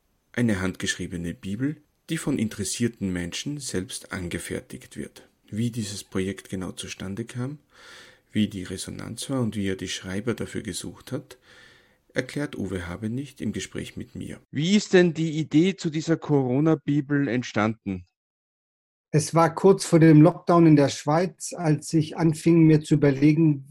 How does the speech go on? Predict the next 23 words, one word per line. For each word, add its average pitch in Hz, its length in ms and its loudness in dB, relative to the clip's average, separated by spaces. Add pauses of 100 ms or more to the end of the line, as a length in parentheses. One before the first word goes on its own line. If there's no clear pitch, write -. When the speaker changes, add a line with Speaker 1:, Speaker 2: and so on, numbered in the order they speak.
(140)
Speaker 2:
was 156 320 -2
können 160 280 4
wir 156 180 4
als 139 220 -4
Kirchen 160 340 0
überhaupt 143 440 0
noch 151 280 2
tun, 156 400 0 (300)
damit, 143 460 2
äh, 151 180 0
Menschen 151 580 4
nicht 151 220 4
völlig 156 440 2
verloren 160 500 4
gehen 131 200 -4
in 120 120 -2
diesen 127 420 -4
Wochen, 135 280 -2
die 127 100 -6
da 117 340 -2 (320)
auf 123 180 -4
uns 127 260 -6
zukommen. 165 720 -2